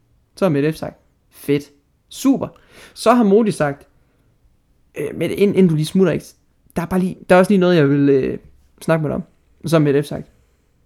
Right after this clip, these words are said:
ej, det gider jeg ikke snakke med dig om. Så har Modi sagt, jo, jo, vi skal, ham der Niels Holk, ham skal vi altså lige snakke om.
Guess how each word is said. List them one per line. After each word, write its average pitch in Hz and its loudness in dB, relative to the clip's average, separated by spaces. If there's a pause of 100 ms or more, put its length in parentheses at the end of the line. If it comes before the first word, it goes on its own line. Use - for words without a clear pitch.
(300)
ej, 139 0 (680)
det 196 0
gider 185 2
jeg 156 4
ikke 147 -2
snakke 143 -2
med 123 -6
dig 127 -6
om. 147 -14 (220)
Så - 0
har 160 4
Modi 156 2
sagt, 143 -6
jo, 247 6
jo, 233 6
vi 185 -4
skal, - -10
ham 214 0
der 208 4
Niels 165 2
Holk, 170 -2 (720)
ham - -16
skal 190 0
vi 180 0
altså 151 -4
lige 180 4
snakke 147 0
om. - -8